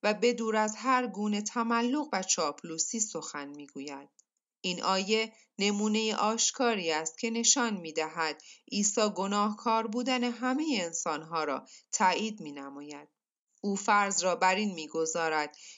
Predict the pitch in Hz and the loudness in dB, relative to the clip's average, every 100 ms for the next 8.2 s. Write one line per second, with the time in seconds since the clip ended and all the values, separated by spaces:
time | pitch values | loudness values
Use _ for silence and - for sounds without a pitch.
0 | - 247 254 240 240 220 202 - 185 185 | -4 -2 2 2 2 0 4 4 4 2
1 | 190 185 208 185 175 190 - 180 180 190 | 0 0 -2 0 0 2 2 2 0 -2
2 | 170 151 151 - - - 190 185 202 185 | -2 -4 -6 -12 -20 0 4 4 4 0
3 | 214 220 262 254 226 208 208 214 214 220 | 0 2 2 2 2 2 4 4 2 0
4 | 220 220 254 262 262 - - - 202 208 | -4 0 2 2 -2 -14 -12 0 2 2
5 | 190 185 185 202 220 226 214 269 277 240 | 0 -2 0 0 2 0 -2 0 2 2
6 | 180 151 147 175 160 151 151 175 - 175 | 0 0 0 0 0 -2 -8 -6 -4 -6
7 | 170 175 160 156 180 208 160 - - 147 | -4 -4 -2 -2 0 -2 -2 -8 -12 -12
8 | 147 | -12